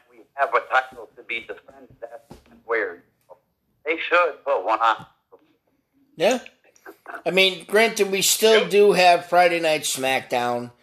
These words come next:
Speaker 2: Yes, it was taped last Friday. So, yes, results of matches have already been leaked, but the entire show hasn't been leaked, you know. So, I mean,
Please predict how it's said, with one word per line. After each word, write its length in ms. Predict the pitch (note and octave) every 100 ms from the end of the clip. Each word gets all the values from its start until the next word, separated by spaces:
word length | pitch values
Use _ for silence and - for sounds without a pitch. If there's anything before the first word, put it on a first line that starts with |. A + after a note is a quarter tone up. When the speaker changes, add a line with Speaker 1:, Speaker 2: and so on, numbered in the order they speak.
| _ _ _ _ _
Speaker 2:
Yes, 920 | - D3 F3 F#3 F3 - - - - _
it 120 | D#3 D#3
was 220 | D3+ -
taped 380 | E3+ E3+ C#3+ B2
last 380 | C#3 D#3 D3
Friday. 680 | - C#3+ C3 C3+ C3 C3 B2 _ _ _ _ -
So, 260 | - D3
yes, 680 | C#3 D3+ E3 E3 - - -
results 760 | B2 C#3+ E3 C#3+ A#2+ F3 F#3 -
of 220 | - E3
matches 720 | D3+ D3+ E3+ F3 E3+ D#3+ D#3 D3+
have 180 | C#3+ C3
already 680 | - D#3+ E3+ E3 D#3+ D#3+ E3
been 400 | D3 D#3+ D3+ C#3
leaked, 580 | F#3+ E3 D#3 - - - _ - - _
but 160 | - E3+
the 100 | E3+
entire 380 | E3 G#3+ A3 F3+
show 400 | - - A3 F#3
hasn't 320 | D3+ B2+ B2+
been 200 | B2 A2
leaked, 400 | G#2+ G#2+ A2 - _ - _ _ -
you 140 | C#3+
know. 380 | C3+ B2 B2 B2+
So, 420 | - - D#3+ C#3+ -
I 120 | E3
mean, 420 | D#3+ D#3+ D#3 D#3+